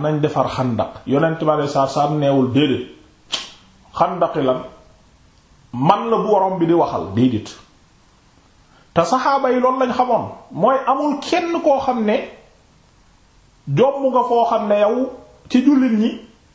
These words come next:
kenn du la wax, kenn du la conseiller. Waaye gis nga Seydina al-Husayn neewu ci kenn, "Da ngeen maa gën a xam li may def. Lu tax ngeen may conseiller? Hein?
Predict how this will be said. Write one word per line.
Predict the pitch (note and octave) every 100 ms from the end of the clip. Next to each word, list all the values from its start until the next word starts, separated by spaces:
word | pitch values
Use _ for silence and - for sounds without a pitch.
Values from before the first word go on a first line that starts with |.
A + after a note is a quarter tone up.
| _ _ _ _ _ -
kenn | G3 A3 G#3
du | G3+
la | F#3+
wax, | F3+ - -
kenn | G#3 G#3
du | F#3+
la | E3+
conseiller. | - C3+ - A2 F2+ - - _ _ _ _ _ _ _ _ _ - -
Waaye | D#3 C4+
gis | C4+
nga | C4+
Seydina | C#4 C4+ A3+
al-Husayn | - G#3 F#3+ F3 B2+ - - - _ - - - _ -
neewu | D3 A#3 A#3 A3
ci | A3+
kenn, | A#3 A3 G3 A#2+ A2+ - _ - - - - -
"Da | A#2+
ngeen | A#3 B3+
maa | B3+
gën | A#3+ B3+
a |
xam | - A#3
li | A#3+
may | A3
def. | - - - - _ _ _ _ -
Lu | F3
tax | C4+ C4
ngeen | B3+
may | B3+ A#3
conseiller? | A3+ A3+ F3+ D3+ D#3 - - _ _ _ _
Hein? | - B3+